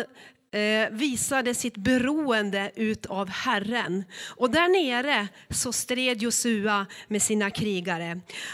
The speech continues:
Och, eh, vi kommer in här ifrån vers tretton i kapitel sjutton, så står det så här:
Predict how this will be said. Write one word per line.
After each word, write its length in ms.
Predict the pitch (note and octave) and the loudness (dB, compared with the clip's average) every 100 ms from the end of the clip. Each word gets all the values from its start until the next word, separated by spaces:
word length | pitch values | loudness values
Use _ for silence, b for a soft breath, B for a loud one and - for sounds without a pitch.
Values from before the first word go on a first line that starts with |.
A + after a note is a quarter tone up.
| B - | B 2
Och, 420 | A#3+ B3 - B3+ | 4 4 0 0
eh, 160 | A#3+ | 2
vi 100 | B3 | 2
kommer 440 | - D#4 D4+ D4 - | 2 4 6 4 4
in 260 | E4 E4 | 4 6
här 400 | C#4 C4 B3 B3 | 4 4 4 2
ifrån 240 | A#3 C4 A#3+ | 0 0 2
vers 260 | A#3 A#3 | 2 2
tretton 580 | - - A#3+ - - C4 | -2 0 0 -2 -2 0
i 40 | A3+ | 0
kapitel 600 | A#3 A#3 G#3+ - G#3 - | -2 -2 -4 -2 -4 -2
sjutton, 760 | - C4+ A#3+ - - B3 A#3+ A#3 | 0 2 2 0 -2 0 2 -2
så 140 | - | -4
står 220 | F3 G#3 | -2 0
det 80 | G3 | 0
så 120 | G3 | 0
här: 320 | F#3+ F3+ F3 | 2 2 2